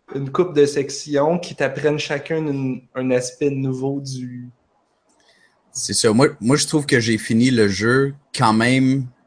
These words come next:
Speaker 2: rapidement et je le sais qu'en le finissant, il y a plein de choses que j'ai manquées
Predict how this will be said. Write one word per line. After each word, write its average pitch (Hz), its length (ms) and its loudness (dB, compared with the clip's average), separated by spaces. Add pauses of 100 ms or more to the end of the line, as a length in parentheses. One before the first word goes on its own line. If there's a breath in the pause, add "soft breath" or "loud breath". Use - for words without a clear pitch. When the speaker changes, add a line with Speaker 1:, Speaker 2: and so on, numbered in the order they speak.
(680)
Speaker 2:
rapidement 104 1000 0 (1040 soft breath)
et 107 220 4
je 104 220 0
le 107 80 2
sais 147 280 2
qu'en 127 300 0
le 135 60 6
finissant, 127 560 2
il 123 120 0
y 98 60 2
a 92 80 2
plein 113 400 -2
de 101 60 -4
choses 101 300 -4
que 95 140 -4
j'ai 92 180 -4
manquées 90 520 -4